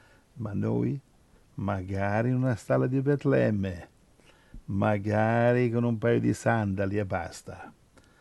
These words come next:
Noi avanti con Gesù, seguendo quella croce verso il Calvario.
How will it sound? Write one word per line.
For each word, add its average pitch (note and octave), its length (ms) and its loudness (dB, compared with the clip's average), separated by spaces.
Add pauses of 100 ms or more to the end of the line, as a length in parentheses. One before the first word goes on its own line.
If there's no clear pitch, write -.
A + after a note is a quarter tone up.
(480)
Noi G#2+ 580 -2
avanti G2 760 -6
con F#2 200 -12
Gesù, F#2+ 380 -14 (240)
seguendo A#2+ 920 0
quella A2 280 0
croce A2 540 -2
verso G2 340 -6
il F2+ 80 -10
Calvario. G2 840 -16